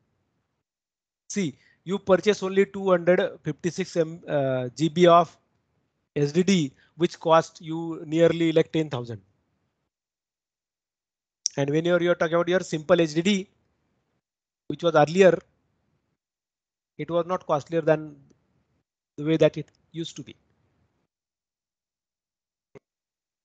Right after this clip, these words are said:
Simply the access time, the performance. Now what they do is, what, what exactly the servers are, how the servers are managed,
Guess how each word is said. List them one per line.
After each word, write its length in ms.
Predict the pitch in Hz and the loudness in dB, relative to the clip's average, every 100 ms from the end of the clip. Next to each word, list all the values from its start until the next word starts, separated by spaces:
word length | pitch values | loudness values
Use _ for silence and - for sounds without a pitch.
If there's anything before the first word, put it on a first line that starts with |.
| _ _ _ _ _ | _ _ _ _ _
Simply 540 | - 240 233 202 165 - _ _ _ _ _ _ _ _ _ | -8 -6 0 0 0 -8 _ _ _ _ _ _ _ _ _
the 60 | 156 | 2
access 320 | 151 - 170 | 2 0 -6
time, 320 | - 156 135 104 _ | 0 0 0 -8 _
the 100 | 143 | -10
performance. 720 | - 165 - 165 156 117 - _ _ _ _ _ _ _ _ _ _ _ _ _ - | -2 -2 0 -2 -2 -10 -16 _ _ _ _ _ _ _ _ _ _ _ _ _ -4
Now 100 | 160 | 2
what 180 | 220 | 8
they 100 | 233 | 8
do 220 | 240 254 262 | 8 4 -4
is, 240 | 294 - | -6 -10
what, 320 | - 175 220 - | -6 -6 -6 -10
what 240 | 151 202 | -2 2
exactly 360 | 208 175 214 220 | 2 2 -2 0
the 120 | 240 | -6
servers 360 | - 196 202 220 | -4 -2 -2 -2
are, 160 | 220 | -2
how 240 | 170 143 208 | -2 -4 -4
the 120 | 220 | -2
servers 340 | 202 190 208 | -2 -2 0
are 120 | 226 214 | 0 0
managed, 480 | 190 190 294 - | 0 2 0 -4